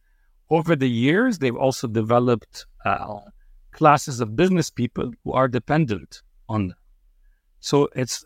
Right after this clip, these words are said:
your, your, your zaim, your leader. Uh, it's not just that you access public services by requesting their help. Sometimes you go and they will try to get you a private sector job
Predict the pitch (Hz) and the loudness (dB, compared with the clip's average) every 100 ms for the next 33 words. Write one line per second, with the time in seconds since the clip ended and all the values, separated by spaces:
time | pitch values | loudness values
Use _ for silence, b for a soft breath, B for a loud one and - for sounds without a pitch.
0 | - 139 135 135 131 123 123 123 127 120 | -4 2 4 2 2 2 0 0 2 2
1 | 110 127 151 175 135 113 113 117 143 127 | 2 0 2 2 2 2 0 0 0 2
2 | 120 113 113 - _ _ _ - 120 117 | 2 2 -2 -6 _ _ _ -14 -12 -12
3 | - - 120 - 165 156 151 151 143 131 | -14 -12 -10 0 2 2 0 0 -2 -2
4 | 131 123 135 - 113 - 131 123 110 - | 2 2 0 -4 -6 -2 0 0 -2 2
5 | 135 123 - 113 107 107 107 101 - 123 | 2 2 0 -4 -2 2 4 2 0 0
6 | 120 - 113 101 101 104 _ - 101 95 | 0 0 -2 -2 -2 -8 _ -8 -8 -4
7 | 135 135 107 - _ _ _ _ _ _ | -4 -2 -4 -10 _ _ _ _ _ _
8 | - 160 156 - 135 123 113 117 143 143 | -4 0 2 2 2 0 -4 0 0 0
9 | - - 127 123 139 135 - 139 131 120 | -4 -4 -2 0 0 -2 0 0 2 0
10 | 131 120 120 - 127 120 107 - 139 - | -2 -2 -4 -2 0 0 -4 -4 -6 -4
11 | 117 104 101 98 98 104 | -4 -2 -2 -2 -6 -8